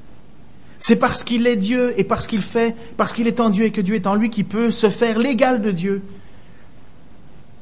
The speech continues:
Jésus ne peut rien faire de sa propre initiative, seul. Il le fait avec Dieu. Il peut faire tout ce que Dieu fait.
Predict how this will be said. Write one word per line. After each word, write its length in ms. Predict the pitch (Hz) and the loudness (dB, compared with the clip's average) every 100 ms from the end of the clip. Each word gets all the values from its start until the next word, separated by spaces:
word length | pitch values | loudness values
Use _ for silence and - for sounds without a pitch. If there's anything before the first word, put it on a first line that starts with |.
| - | -8
Jésus 300 | 143 220 247 | 0 2 4
ne 80 | 233 | 2
peut 200 | 233 233 | 2 2
rien 440 | 196 202 247 285 | 2 2 4 4
faire 300 | 262 262 254 | 2 4 4
de 60 | 220 | 4
sa 160 | 226 226 | 2 2
propre 280 | 233 233 | 2 2
initiative, 800 | 220 214 - 214 - 254 196 131 - - - - - | 2 2 2 -2 -2 -2 -2 -6 -12 -14 -16 -16 0
seul. 540 | - - 240 240 151 123 - - | 4 6 6 4 2 -4 -14 -4
Il 240 | 220 220 226 | 4 4 8
le 120 | 226 | 6
fait 380 | 190 247 240 240 - - - | 6 2 2 0 -8 -10 0
avec 400 | 262 233 262 196 | 2 2 2 0
Dieu. 320 | 220 294 233 - - - - - - - - - - - - - - - - - - - - - - - - - | 0 -2 -4 -10 -16 -16 -16 -16 -16 -14 -16 -16 -16 -16 -16 -16 -16 -16 -16 -16 -16 -16 -16 -16 -16 -16 -10 2
Il 180 | 214 | 2
peut 140 | 208 233 | 4 2
faire 460 | - 226 233 233 | 4 4 4 2
tout 140 | - 339 | 4 4
ce 120 | 320 | 4
que 140 | 262 | 2
Dieu 220 | 285 262 277 | 2 2 0
fait. 280 | - 220 | 0 -4